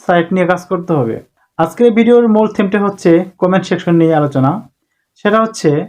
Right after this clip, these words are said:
মনে করেন আপনি একটা প্রোফাইলে প্রবেশ করেছেন, যে প্রোফাইলের মধ্যে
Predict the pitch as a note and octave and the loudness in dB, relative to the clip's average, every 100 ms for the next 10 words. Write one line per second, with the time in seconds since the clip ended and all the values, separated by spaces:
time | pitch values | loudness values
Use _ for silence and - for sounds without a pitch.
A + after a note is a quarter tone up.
0 | - _ _ E3 F#3+ G3+ A3+ A3+ - - | -12 _ _ 0 0 2 2 2 0 -2
1 | F#3+ E3+ D#3 A3 _ _ _ _ _ _ | 0 0 0 -4 _ _ _ _ _ _
2 | E3+ E3+ G3+ A3 A#3 A3 F#3 F#3+ F#3 F3+ | -6 -2 0 0 0 -2 0 0 2 0
3 | E3 - D3 C3+ C#3+ E3+ A3+ _ _ D#3 | 0 0 -2 -2 -2 -2 -6 _ _ -2
4 | F#3+ G3+ G3+ G#3 G#3+ G3+ G3+ | 0 0 -2 0 0 0 0